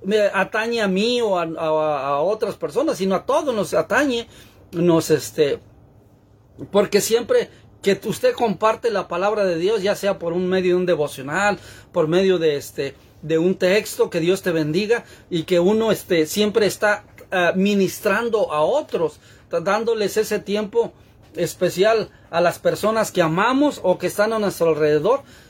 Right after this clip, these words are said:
pues es, este, eh, eh, eh, se acuerda uno de esas, a las oraciones poderosas que podemos lanzar hacia ellos para que ellos puedan ser,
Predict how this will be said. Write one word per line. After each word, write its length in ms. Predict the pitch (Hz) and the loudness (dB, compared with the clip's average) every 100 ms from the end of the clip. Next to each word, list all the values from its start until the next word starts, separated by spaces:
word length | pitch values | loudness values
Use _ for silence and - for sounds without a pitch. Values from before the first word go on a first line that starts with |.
| - | -10
pues 260 | - 180 - | -4 -2 -2
es, 220 | 202 196 202 | -2 0 0
este, 340 | 185 - 165 | -2 0 0
eh, 100 | 131 - - - | 0 -6 -20 -4
eh, 600 | 151 147 139 151 143 135 | 0 0 2 0 0 -2
eh, 280 | - 143 135 | -2 -2 -2
se 140 | - 165 | -2 -2
acuerda 440 | - 202 202 180 | 0 0 2 2
uno 340 | 180 226 202 | 2 0 0
de 80 | 180 | 0
esas, 340 | 185 196 - - - - - | 0 -2 -2 -14 -20 -14 -4
a 100 | 151 | 0
las 240 | 156 - | 0 2
oraciones 600 | 156 135 175 185 196 - | 0 0 0 2 2 -2
poderosas 580 | - 147 151 185 190 - | -2 0 2 2 0 -4
que 100 | 170 | -4
podemos 480 | - 151 180 180 160 | -2 0 0 0 0
lanzar 380 | 151 139 175 | -2 0 0
hacia 420 | 175 147 - 147 160 | 2 0 -2 2 2
ellos 240 | 202 185 | 2 -2
para 300 | - 147 143 | -2 -2 0
que 120 | 156 | 0
ellos 240 | 180 190 - | 2 0 0
puedan 340 | 180 185 165 | 0 0 -2
ser, 280 | - 185 | 0 0